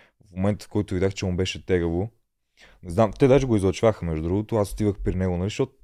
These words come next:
когато видя някой, че е сам, просто не се чувствам добре, искам да отида да, да се почувства, че има някой зад него, нали, да е, да се почувства по-добре самия човек. И отидох при него, нали, поговорихме си, опитахме да направим огън заедно или нещо такова.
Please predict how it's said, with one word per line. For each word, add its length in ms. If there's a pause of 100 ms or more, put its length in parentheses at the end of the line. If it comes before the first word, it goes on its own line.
(120)
когато 320
видя 180
някой, 220
че 180
е 60
сам, 240 (280)
просто 260
не 60
се 140
чувствам 300
добре, 240
искам 240
да 60
отида 280
да, 260 (280)
да 80
се 100
почувства, 420
че 120
има 180
някой 260
зад 180
него, 200
нали, 200
да 140
е, 180 (800)
да 120
се 80
почувства 340
по-добре 360
самия 260
човек. 340 (600)
И 60
отидох 340
при 140
него, 180
нали, 500 (260)
поговорихме 500
си, 280
опитахме 420
да 60
направим 400 (300)
огън 280
заедно 300
или 80
нещо 260
такова. 380